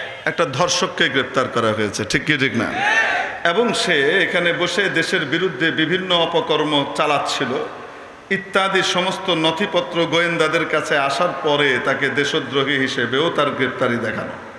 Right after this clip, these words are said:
এখন এই লম্পটের পক্ষ নিয়ে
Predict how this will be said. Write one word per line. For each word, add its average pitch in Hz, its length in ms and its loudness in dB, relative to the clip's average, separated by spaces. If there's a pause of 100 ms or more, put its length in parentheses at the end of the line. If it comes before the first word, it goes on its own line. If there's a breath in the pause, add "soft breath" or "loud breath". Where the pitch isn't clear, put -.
(1800 loud breath)
এখন 269 160 2 (120)
এই 262 60 0 (120)
লম্পটের 247 520 0 (160)
পক্ষ 220 200 -2 (180)
নিয়ে 151 180 0